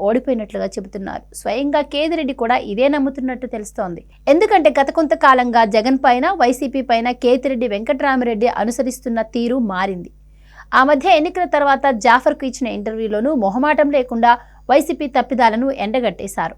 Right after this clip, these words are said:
మళ్ళీ తాజాగా కూడా టీడీపీ కూటమి ప్రభుత్వాన్ని వెనకేసుకొచ్చారు. అధికారంలోకి వచ్చిన రెండు నెలలు కూడా కాకముందే పథకాలు ఇవ్వడం లేదంటూ కూటమి ప్రభుత్వాన్ని విమర్శించడం సరికాదని కేతిరెడ్డి మాట్లాడారు. ఈ స్వల్ప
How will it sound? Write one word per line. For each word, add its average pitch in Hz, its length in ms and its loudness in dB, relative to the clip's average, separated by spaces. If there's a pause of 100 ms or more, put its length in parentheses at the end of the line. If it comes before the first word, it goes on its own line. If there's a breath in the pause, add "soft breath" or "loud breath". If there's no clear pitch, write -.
మళ్ళీ 294 200 -6
తాజాగా 302 540 4
కూడా 226 280 0
టీడీపీ 277 520 -4 (120)
కూటమి 254 380 0 (140)
ప్రభుత్వాన్ని 226 600 -4
వెనకేసుకొచ్చారు. 220 840 -8 (540 soft breath)
అధికారంలోకి 302 680 2
వచ్చిన 254 400 -2
రెండు 226 240 0
నెలలు 254 240 0
కూడా 240 260 0
కాకముందే 220 640 -2 (200)
పథకాలు 294 400 2
ఇవ్వడం 302 320 -4
లేదంటూ 269 420 -2
కూటమి 240 380 -4
ప్రభుత్వాన్ని 214 600 -6
విమర్శించడం 233 640 -4 (120)
సరికాదని 233 580 -4 (420 soft breath)
కేతిరెడ్డి 285 400 -2
మాట్లాడారు. 180 560 -6 (340 soft breath)
ఈ 311 100 4
స్వల్ప 311 320 2